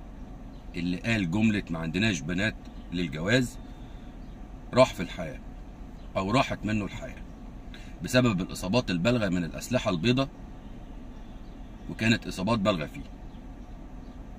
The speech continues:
وأخوه التاني اتصاب، والأب اتصاب، وكل العيلة اتصابت. على طول رئيس مباحث الصف في خلال ساعات قليلة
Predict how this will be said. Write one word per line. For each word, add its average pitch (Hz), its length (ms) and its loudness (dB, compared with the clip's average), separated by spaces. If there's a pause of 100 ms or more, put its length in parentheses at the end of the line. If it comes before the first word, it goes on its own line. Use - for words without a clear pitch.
(640)
وأخوه 123 320 4
التاني 123 280 8
اتصاب، - 420 4
والأب 120 400 2
اتصاب، - 360 2
وكل 117 300 4
العيلة 90 300 2
اتصابت. - 500 -10 (1600)
على 127 180 10
طول 98 240 6 (880)
رئيس 135 240 4
مباحث 113 320 6
الصف - 340 0
في - 180 -10
خلال 110 160 2
ساعات 104 300 4
قليلة 98 460 4